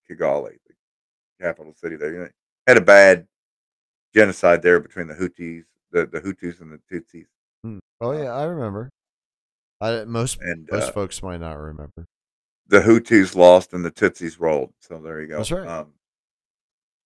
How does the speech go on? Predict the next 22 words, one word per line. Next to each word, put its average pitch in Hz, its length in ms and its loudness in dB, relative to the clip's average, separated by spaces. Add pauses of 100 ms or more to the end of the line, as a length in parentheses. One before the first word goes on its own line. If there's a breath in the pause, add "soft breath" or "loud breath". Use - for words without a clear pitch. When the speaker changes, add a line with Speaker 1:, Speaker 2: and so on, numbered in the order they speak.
(2500)
Speaker 1:
which 113 260 0
they, 139 220 6
they 123 160 4
kinda 165 220 0
look 170 220 -4
like 76 180 -4 (220)
Tootsie 87 240 -20
Rolls. 69 280 -18 (720)
But 107 180 -6
anyways, 87 500 -4 (140)
um, 76 320 -18 (1080)
Speaker 2:
Well, 151 180 -6
when 147 120 -4
they 139 140 -4
wear 123 300 -4
their 107 180 -8
hair 101 220 -10
that 87 220 -12
certain 87 320 -14
way, 78 260 -12
yeah. 82 80 -8
Speaker 1:
Yeah, 107 200 4